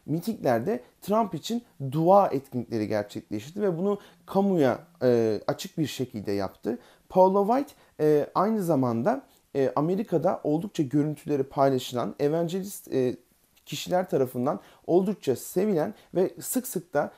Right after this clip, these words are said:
evangelist tabanı mobilize etmek, Donald Trump'ı desteğini arttırmak ve sandığa gitmek için kampanyada da aktif bir şekilde, e, çalışan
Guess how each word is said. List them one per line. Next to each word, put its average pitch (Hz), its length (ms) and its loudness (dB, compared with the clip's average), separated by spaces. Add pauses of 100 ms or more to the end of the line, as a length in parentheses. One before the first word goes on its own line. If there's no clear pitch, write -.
(120)
evangelist 180 580 2
tabanı 156 280 0
mobilize 160 520 0
etmek, 127 400 -4
Donald 165 240 0
Trump'ı 180 420 -6
desteğini 165 480 -2
arttırmak 185 540 -4
ve 139 60 -2
sandığa 165 460 -4
gitmek 165 460 -6
için - 260 -8 (260)
kampanyada 170 1120 -4
da 120 160 0
aktif - 400 -10
bir 170 80 -4
şekilde, 156 520 -6 (320)
e, 131 200 2
çalışan 185 580 -2